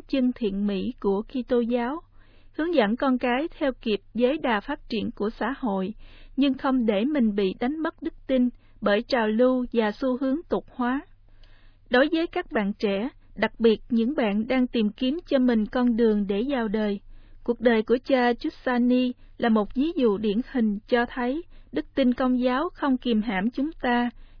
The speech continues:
những người trẻ, với những đam mê đi tìm kiếm cái mới lạ. Khát khao một chân trời mới, khát khao cái đẹp. Thiên Chúa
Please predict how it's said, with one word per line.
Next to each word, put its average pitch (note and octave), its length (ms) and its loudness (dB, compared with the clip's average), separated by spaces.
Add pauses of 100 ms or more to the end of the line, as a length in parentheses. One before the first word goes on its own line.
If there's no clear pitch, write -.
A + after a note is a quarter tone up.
những A3+ 180 4
người C#4+ 200 2
trẻ, G3+ 400 -2 (200)
với C#4+ 140 -2
những A#3+ 280 -2
đam B3+ 280 0
mê B3+ 220 4
đi B3+ 180 -2
tìm A3 260 0
kiếm A#3+ 360 -2
cái C#4 160 -2
mới D4+ 240 -2
lạ. A3 400 -4 (720)
Khát - 240 -4
khao C4 320 0
một A3 300 2
chân B3 180 4
trời A3 220 2
mới, A#3 360 0 (320)
khát E4+ 200 -2
khao B3+ 300 -2
cái D4+ 220 -4
đẹp. G#3 240 0 (840)
Thiên C4+ 200 2
Chúa C4+ 380 0